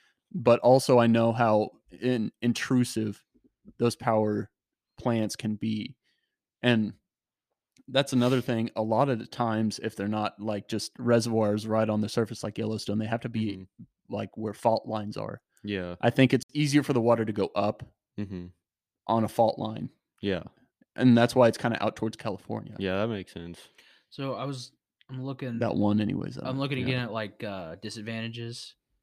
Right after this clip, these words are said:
Speaker 3: uh, for it, and I'm on T W I global dot com.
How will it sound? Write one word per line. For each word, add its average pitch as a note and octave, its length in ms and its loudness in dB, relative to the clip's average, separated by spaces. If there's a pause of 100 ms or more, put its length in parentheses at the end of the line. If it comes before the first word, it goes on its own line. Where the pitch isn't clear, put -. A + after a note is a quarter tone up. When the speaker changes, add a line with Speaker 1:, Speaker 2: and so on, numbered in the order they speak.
(680)
Speaker 3:
uh, G2+ 400 -4 (460)
for B2 240 -2
it, - 80 -8
and A2+ 80 -6
I'm A#2 140 -4
on G#2+ 500 -4 (260)
T B2+ 220 -4
W B2 340 -2
I A2+ 180 0
global A2 420 -4
dot G#2 200 -4
com. A2 480 -4